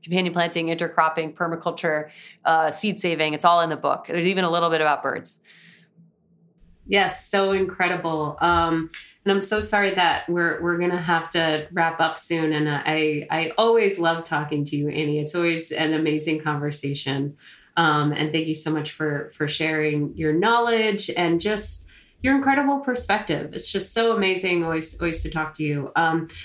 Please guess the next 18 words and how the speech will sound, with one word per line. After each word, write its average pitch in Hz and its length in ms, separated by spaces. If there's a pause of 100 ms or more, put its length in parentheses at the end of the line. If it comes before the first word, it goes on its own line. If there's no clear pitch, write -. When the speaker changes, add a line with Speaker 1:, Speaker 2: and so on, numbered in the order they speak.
(120)
Speaker 2:
but 233 100
I 240 80
did 247 320
wanna 269 180
ask 185 380
you 196 80
one 185 180
more 180 140
question 180 460
of, 185 540 (100)
um, 165 440
how 196 340
can 208 280
people 175 520
look 165 200
up 202 200
your 220 160
work? 226 460